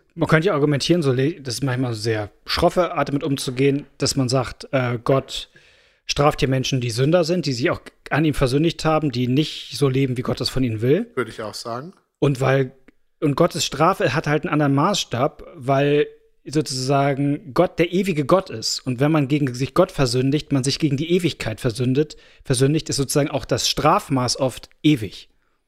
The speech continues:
Speaker 1: Dadurch
Speaker 2: Na, ich häng-,
Speaker 1: ist,
Speaker 2: ja,
Speaker 1: wenn
Speaker 2: es
Speaker 1: Gott sozusagen total Menschen,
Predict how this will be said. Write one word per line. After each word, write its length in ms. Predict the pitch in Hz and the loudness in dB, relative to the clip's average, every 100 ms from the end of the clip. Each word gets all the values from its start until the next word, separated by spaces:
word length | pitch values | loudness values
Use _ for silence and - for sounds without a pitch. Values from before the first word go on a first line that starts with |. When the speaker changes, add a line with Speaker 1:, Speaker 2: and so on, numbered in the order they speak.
| _ _ _ _ _ _ _ _ _ _ _ | _ _ _ _ _ _ _ _ _ _ _
Speaker 1:
Dadurch 380 | - 135 156 160 | 0 2 2 2
Speaker 2:
Na, 120 | 165 | 2
ich 140 | 190 - | 0 2
häng-, 140 | 202 | 0
Speaker 1:
ist, 320 | 202 180 - 170 | 2 0 0 2
Speaker 2:
ja, 420 | 147 147 180 196 | 2 4 4 4
Speaker 1:
wenn 120 | 160 | 4
Speaker 2:
es 60 | 151 | 4
Speaker 1:
Gott 160 | 180 | 2
sozusagen 340 | 170 175 156 - | 0 0 0 2
total 520 | 170 - 175 196 208 | 2 4 4 4 4
Menschen, 480 | 175 190 - 165 | 0 -2 0 0